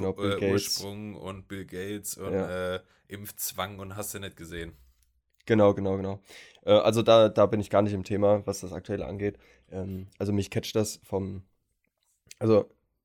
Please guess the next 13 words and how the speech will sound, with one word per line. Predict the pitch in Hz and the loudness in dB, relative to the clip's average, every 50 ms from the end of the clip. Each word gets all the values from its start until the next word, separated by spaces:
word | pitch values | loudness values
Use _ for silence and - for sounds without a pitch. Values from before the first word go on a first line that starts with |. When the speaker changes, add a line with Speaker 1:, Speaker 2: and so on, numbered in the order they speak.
| _ _ _ _ _ _ _ _ _ _ _ _ _ _ _ _ _ | _ _ _ _ _ _ _ _ _ _ _ _ _ _ _ _ _
Speaker 1:
ich, | - 117 107 92 - - - | -8 -8 -8 -8 -8 -12 -12
ich | 107 101 - - | -12 -4 4 6
hör | 120 135 139 | 6 8 8
das, | 143 147 147 147 - - - _ _ _ _ _ _ _ _ _ _ _ _ _ _ _ _ _ _ _ _ | 6 4 4 2 -2 -8 -10 _ _ _ _ _ _ _ _ _ _ _ _ _ _ _ _ _ _ _ _
ich | - - 110 107 | -6 -6 -2 2
denk | - 110 110 110 | 2 2 2 4
mir | 117 107 | 0 2
so | 104 110 | 4 4
ein | 101 104 104 | 2 4 6
Bullshit | 117 117 117 113 - 123 113 107 - - _ _ _ _ _ _ _ _ _ _ _ _ _ _ _ _ _ _ _ _ _ _ _ _ _ _ _ _ _ _ _ | 6 6 6 6 4 2 2 2 0 -6 _ _ _ _ _ _ _ _ _ _ _ _ _ _ _ _ _ _ _ _ _ _ _ _ _ _ _ _ _ _ _
und | - 113 107 92 | 0 0 0 2
gut | 110 107 - | 0 -2 -2
ist. | - 87 - - - | -2 -6 -6 -6 -10